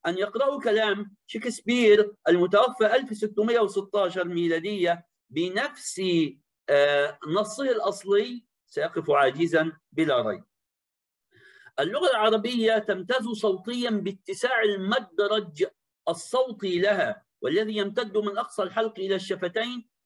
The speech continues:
ويدخل فيه الجوف أحيانًا والخيشوم أحيانًا. اللغة العربية تتميز صرفيًا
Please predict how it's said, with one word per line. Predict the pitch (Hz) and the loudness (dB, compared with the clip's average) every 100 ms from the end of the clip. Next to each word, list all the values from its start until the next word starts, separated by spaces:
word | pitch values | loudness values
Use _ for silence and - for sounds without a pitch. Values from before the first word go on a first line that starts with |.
| - | 2
ويدخل | 147 208 208 208 202 | 4 4 4 2 4
فيه | 214 220 | 4 4
الجوف | 190 220 214 190 | 6 6 6 4
أحيانًا | 156 185 220 226 214 | 4 4 4 4 0
والخيشوم | 190 180 180 170 208 214 | 0 2 0 0 0 -2
أحيانًا. | 175 - 233 214 117 107 _ _ _ _ _ _ - | -4 -2 -2 0 -4 -8 _ _ _ _ _ _ -6
اللغة | 139 180 254 | -2 0 0
العربية | 226 208 214 208 247 220 233 226 _ _ _ | 0 0 0 -2 -2 0 0 -2 _ _ _
تتميز | 170 170 185 247 269 226 | -6 -2 -2 0 0 0
صرفيًا | 208 196 196 175 233 254 233 226 208 | -2 -4 -4 -4 -6 -4 0 0 -2